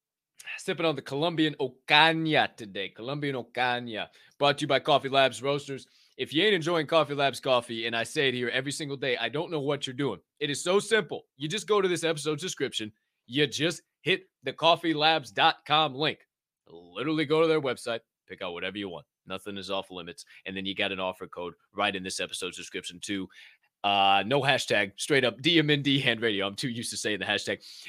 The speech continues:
D M N D Hand Radio. Uh, we're gonna update that here soon once Naked Z gets back from vacation. Uh, but that'll get you ten percent off all your orders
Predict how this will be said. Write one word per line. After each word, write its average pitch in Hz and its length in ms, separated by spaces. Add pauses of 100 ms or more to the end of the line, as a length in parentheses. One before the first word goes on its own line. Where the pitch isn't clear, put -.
(100)
D 196 180
M 190 100
N 190 120
D 160 200
Hand 156 300
Radio. 143 640 (220)
Uh, 101 200
we're 110 120
gonna 110 120
update 107 260
that 101 140
here 98 140
soon 107 260
once 104 200
Naked 107 260
Z 117 160
gets 98 200
back 107 340
from 98 240
vacation. 151 640 (420)
Uh, 104 180
but 104 100
that'll 139 180
get 135 160
you 123 40
ten 143 140
percent 135 300
off 127 200
all 135 160
your 123 160
orders 127 380